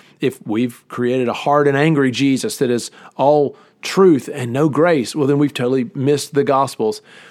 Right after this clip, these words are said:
But I just want to ask you this. Maybe are you walking in the steps of those disciples from Emmaus, and you and I have created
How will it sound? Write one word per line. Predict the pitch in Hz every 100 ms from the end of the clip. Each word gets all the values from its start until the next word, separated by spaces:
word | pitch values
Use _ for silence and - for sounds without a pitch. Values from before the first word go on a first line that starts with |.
| - _
But | 151 170 -
I |
just | 156 220
want | 202
to |
ask | 151 143 135
you |
this. | 107 104
Maybe | 123 139 165 -
are | 120
you | 117 143
walking | 143 135 135 127
in | 117
the |
steps | - 127 120 -
of |
those | 110 104
disciples | - 120 110 143
from | - 139
Emmaus, | 135 92 92 92 - _ _ _ _ _ _ _ _
and | 131 113
you | 113 139
and | 127
I | 123
have | 120
created | - 117 113 113 113